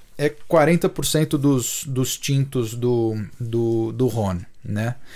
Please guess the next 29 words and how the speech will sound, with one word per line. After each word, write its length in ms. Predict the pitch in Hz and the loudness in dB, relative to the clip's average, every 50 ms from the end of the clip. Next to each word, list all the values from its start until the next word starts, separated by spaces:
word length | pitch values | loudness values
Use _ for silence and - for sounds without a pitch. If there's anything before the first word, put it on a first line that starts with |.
| - - - - - - | -16 -18 -18 -20 -8 -4
A 80 | 123 127 | 0 0
gente 180 | 123 123 - | 2 2 2
tá 80 | - 123 | 0 0
falando 360 | - - 127 120 123 120 113 | 0 0 0 0 0 -2 -2
aqui 240 | 113 - - 127 123 | -4 -2 -2 -2 -2
de 80 | 120 | 0
um, 400 | 127 127 123 120 113 110 110 110 - | 0 0 0 -2 -2 -4 -6 -6 -8
de 140 | 127 117 120 | -6 -4 -4
uma 260 | 123 120 120 120 117 | -2 -2 -2 -2 0
uva 320 | 113 123 131 127 139 127 | 0 0 0 0 0 -2
que 200 | - - - 131 | -2 -2 0 0
é, 180 | 131 123 120 113 | 2 2 2 0
nesse 640 | - 123 - - 135 127 135 143 143 - - 135 117 | -2 -6 -4 -2 0 4 4 4 4 4 2 0 0
G 140 | 110 123 123 | 4 4 4
S 280 | 120 113 - - - | 4 2 0 -2 0
M 240 | 120 123 123 120 113 | 0 0 0 0 0
aí 140 | 107 110 107 | -2 -2 -4
que 140 | - - 113 | -4 -4 -4
a 20 | |
gente 140 | 101 101 - | -6 -6 -6
falou, 360 | - 107 104 110 139 143 143 139 | -6 -4 0 2 4 4 2 2
é 160 | 135 131 135 | 0 0 2
a 100 | 139 135 | 2 2
uva 260 | 127 131 127 123 131 | 2 2 0 0 0
mais 240 | 123 127 123 123 113 | 0 0 0 0 0
versátil 680 | 110 123 123 120 - - - 127 123 123 120 - - 120 | 0 0 0 0 0 -2 -2 -2 -2 -2 -4 -4 -6 -4
em 60 | 117 | -6
termos 380 | 110 - 120 113 120 120 117 107 | -4 -4 -4 -4 -2 -4 -4 -6
de, 600 | 101 104 117 120 120 117 117 113 113 110 107 - | -6 -6 -4 -4 -2 0 0 0 0 -2 -4 -8